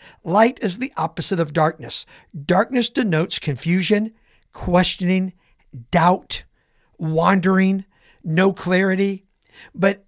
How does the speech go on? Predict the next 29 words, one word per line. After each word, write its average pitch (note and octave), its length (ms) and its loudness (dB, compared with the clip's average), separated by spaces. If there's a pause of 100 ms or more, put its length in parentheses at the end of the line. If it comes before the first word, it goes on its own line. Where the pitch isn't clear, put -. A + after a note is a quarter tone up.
in D4 400 2
Christ, A3+ 640 -2 (160)
there F#3 160 2
is D#3+ 220 -4
light. E3 560 -2 (420)
And F3 160 -2
that - 320 -4
light A3+ 320 0
shines F#3 380 -2
forth E3+ 340 -6 (240)
clarity, A3 640 2 (220)
truth, - 560 -2 (320)
purpose, - 560 0 (180)
direction, F#3 640 -2 (240)
the - 240 -6
answers C#4 520 0
to A3 160 -2
all A#3 180 4
the G#3+ 100 -2
questions, G#3+ 800 -4 (300)
right? - 220 0 (180)
The G#3+ 240 0
answers C#4+ 360 0
to A3+ 120 4
the G#3 100 2
longing A3 500 2
of G#3+ 160 2
your G3 160 0
heart. F3 400 -2